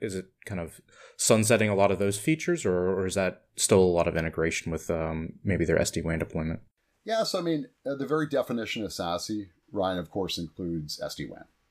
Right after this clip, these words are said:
Speaker 2: Um, so we're, we're connecting, you know, users, but we're also connecting places with S D wan. So Cisco Plus Secure Connect now starts with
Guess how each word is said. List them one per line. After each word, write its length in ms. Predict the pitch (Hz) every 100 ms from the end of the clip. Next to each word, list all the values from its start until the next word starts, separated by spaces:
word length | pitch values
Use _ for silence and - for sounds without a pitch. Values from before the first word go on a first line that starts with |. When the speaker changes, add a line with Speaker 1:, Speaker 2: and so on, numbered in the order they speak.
| _ _
Speaker 2:
Um, 500 | 87 85 80 76 76 -
so 200 | - 92
we're, 260 | 87 87
we're 200 | 95 98
connecting, 720 | 90 104 92 - 101 87 85 87 -
you 100 | 82
know, 80 | 80
users, 560 | 85 139 139 143 127
but 180 | - 92
we're 120 | 87
also 240 | 87 85 82
connecting 420 | 90 82 - 80
places 540 | - - 78 - 76
with 140 | 80 -
S 160 | 69
D 120 | - 69
wan. 340 | 64 60 50
So 380 | - 90 80 78 _ _ _ -
Cisco 340 | - - 120
Plus 240 | - 107 -
Secure 200 | - 92
Connect 240 | 92 82
now 220 | 90 87
starts 480 | 82 - 95 92 -
with 180 | 95